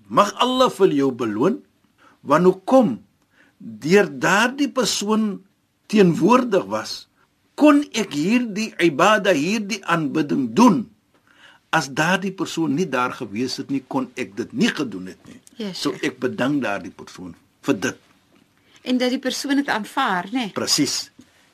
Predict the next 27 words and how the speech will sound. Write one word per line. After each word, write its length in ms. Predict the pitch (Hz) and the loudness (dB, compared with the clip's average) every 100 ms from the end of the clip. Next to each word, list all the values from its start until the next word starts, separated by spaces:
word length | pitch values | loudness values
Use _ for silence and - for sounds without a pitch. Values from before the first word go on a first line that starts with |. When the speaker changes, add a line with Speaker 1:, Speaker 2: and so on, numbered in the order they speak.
| _ _ - | _ _ 0
Speaker 1:
En 260 | 180 185 | 2 4
die 120 | 170 165 | 2 0
mooiheid 640 | 160 233 453 - - 156 - | 2 4 6 4 2 -4 -6
vir 200 | 104 90 | -8 -8
my 260 | 95 85 - | -10 -12 -10
is 260 | 95 - - _ _ _ _ _ 113 | -12 -12 -16 _ _ _ _ _ -2
dat 360 | 139 151 123 | 0 0 -2
hierdie 340 | 196 302 330 240 | 2 4 4 0
persoon 520 | 254 190 202 208 196 | -4 -8 -2 -2 -2
in 120 | 170 | -4
die 100 | 156 | -2
lekkerheid 640 | 139 180 196 233 190 156 143 | 2 2 0 -2 -4 -6 -8
vir 160 | 139 120 | -8 -6
my 140 | 127 139 | -6 -6
is, 160 | 135 - | -8 -6
as 180 | 151 120 - | -6 -6 -4
daardie 400 | 151 202 294 208 | -2 0 -2 -4
persoon 520 | 190 190 180 170 156 | -4 -4 -6 -8 -8
vir 220 | 165 120 | -10 -6
my 200 | 113 302 381 | 0 2 2
sê, 420 | - 165 107 - _ | 0 0 0 -6 _
"Jazakillah, 840 | 143 135 196 226 175 127 107 123 - _ _ | -4 2 2 2 -2 -4 -4 -6 -10 _ _
mag 200 | - 311 - | -4 -4 4
Allah 340 | 330 359 330 | 4 4 2
vir 180 | - 285 | 0 0
jou 180 | 277 254 | 0 0
beloon," 520 | 220 233 285 208 | 0 4 4 4